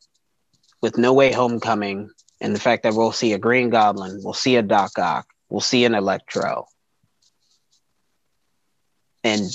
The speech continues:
probably the Lizard, um, that we won't see those, like,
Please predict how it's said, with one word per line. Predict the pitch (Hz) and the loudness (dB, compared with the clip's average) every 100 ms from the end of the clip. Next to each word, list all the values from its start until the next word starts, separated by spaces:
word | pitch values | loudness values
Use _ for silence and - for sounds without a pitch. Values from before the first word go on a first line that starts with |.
| - | -8
probably | - 151 143 117 113 107 101 85 | 2 4 4 2 -2 -4 -4 -6
the | 87 104 | -4 -2
Lizard, | 95 98 71 71 - _ - | -2 -4 -8 -12 -16 _ -4
um, | 113 104 104 98 98 - _ _ _ _ _ _ _ _ _ _ _ _ _ _ _ _ _ _ _ _ _ _ _ - | 0 2 0 -4 -10 -12 _ _ _ _ _ _ _ _ _ _ _ _ _ _ _ _ _ _ _ _ _ _ _ 2
that | 147 131 | 4 4
we | 139 | 2
won't | 135 143 147 | 2 2 -2
see | - 143 139 | 0 2 4
those, | 131 131 - - - _ _ _ - | 4 4 0 -8 -14 _ _ _ 0
like, | 113 107 - | 0 0 -8